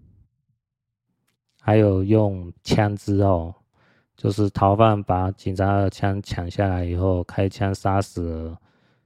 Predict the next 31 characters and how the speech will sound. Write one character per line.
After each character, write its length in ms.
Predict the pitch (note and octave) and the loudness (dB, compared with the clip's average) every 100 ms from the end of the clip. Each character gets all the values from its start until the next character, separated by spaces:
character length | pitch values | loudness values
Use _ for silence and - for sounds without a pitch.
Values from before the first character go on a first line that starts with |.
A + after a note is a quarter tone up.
| _ | _
其 220 | _ - G2+ | _ -4 -2
中 220 | G2+ G2 | 0 -2
一 20 | |
个 160 | G2 F#2 | -2 -2
警 240 | - E2+ | -4 -12
察 360 | - - E2+ E2+ | -12 -12 -8 -8
哦。 200 | F2 E2+ - _ - - _ _ _ _ _ _ _ _ _ _ _ _ _ _ _ _ _ _ _ _ _ _ _ _ _ _ | -8 -10 -18 _ -20 -20 _ _ _ _ _ _ _ _ _ _ _ _ _ _ _ _ _ _ _ _ _ _ _ _ _ _
嗯， 600 | A#2 G#2+ G#2 G#2 G#2 G2+ E2 - - - - _ | -8 -4 -4 -4 -4 -6 -10 -16 -20 -20 -20 _
所 240 | - C#3 | 2 4
以 80 | E3 | 6
我 120 | C#3 | 4
们 160 | A2+ G#2 | 2 -2
看 240 | A#2+ C#3 | 0 2
哦， 240 | G#2+ G#2+ F#2+ | 2 2 0
最 220 | - C#3 | 2 2
近 500 | B2+ C3 B2 A2+ A#2 - | 4 2 2 -2 -6 -2
一 120 | C#3 | 2
两 180 | A2+ F#2+ | 2 2
个 100 | G#2 | 0
礼 160 | F#2 | 0
拜 260 | E2+ G#2+ F#2+ | 0 0 0
哦， 220 | F2 F2 F2 | 0 -2 -2
发 180 | G#2+ A2+ | -2 0
生 160 | B2 | 0
的 80 | G#2+ | -2
事 200 | - G#2 | -2 -4
情 200 | - F2+ | -4 -6
还 80 | F2 | -4
蛮 260 | F2 D#2+ E2 | -6 -8 -10
多 320 | - E2+ E2 | -6 -4 -6
的。 280 | D#2+ F2 | -8 -12